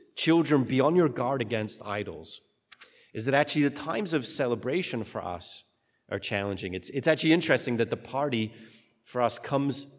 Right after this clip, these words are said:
uh, yeah, it's, it's before the Epiphany, but we're also pushing towards the end of our liturgical observance of the Christmas season. That is it that the par-, the party comes at the end so that we're kind of engaged in this way. Yeah, like, it's, it's hard for us to party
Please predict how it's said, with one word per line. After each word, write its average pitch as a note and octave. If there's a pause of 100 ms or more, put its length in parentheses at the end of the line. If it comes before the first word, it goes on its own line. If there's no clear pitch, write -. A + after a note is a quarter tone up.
(160)
uh, C#3+
yeah, D3+
it's, C#3+
it's D#3
before C3+
the A#2
Epiphany, A2+
but G#2
we're C3+
also C3
pushing A2+ (480)
towards A#2
the A#2+
end C3+
of A2
our G#2+
liturgical A#2+
observance A2+
of G2+
the G#2+
Christmas A2
season. B2 (480)
That B2
is E3+
it F3
that D#3
the C3+
par-, B2
the B2+
party C3+
comes B2
at A#2
the A#2
end C#3+
so -
that A2
we're A#2+
kind A#2
of G2 (480)
engaged C3
in B2
this A2
way. A2
Yeah, A#2+
like, G#2+
it's, D3+
it's F#3
hard F3
for B2
us G#2+
to C3
party G#2+